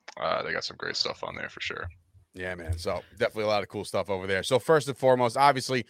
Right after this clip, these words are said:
Speaker 2: you know, as Cowboys fans, we're trying very hard to just move on from last year, right? We don't wanna really d-, dive in too deep,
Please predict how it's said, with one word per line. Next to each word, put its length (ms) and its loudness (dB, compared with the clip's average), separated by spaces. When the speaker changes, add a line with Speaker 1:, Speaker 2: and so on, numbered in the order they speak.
Speaker 2:
you 80 -2
know, 60 4
as 100 2
Cowboys 420 6
fans, 240 2
we're 60 -2
trying 480 2
very 300 6
hard 360 2
to 60 -12
just 220 -10
move 260 4
on 380 4
from 160 -6
last 320 0
year, 160 -2
right? 100 0
We 160 0
don't 140 4
wanna 180 4
really 200 2
d-, 100 -10
dive 340 4
in 180 -2
too 220 -10
deep, 320 -4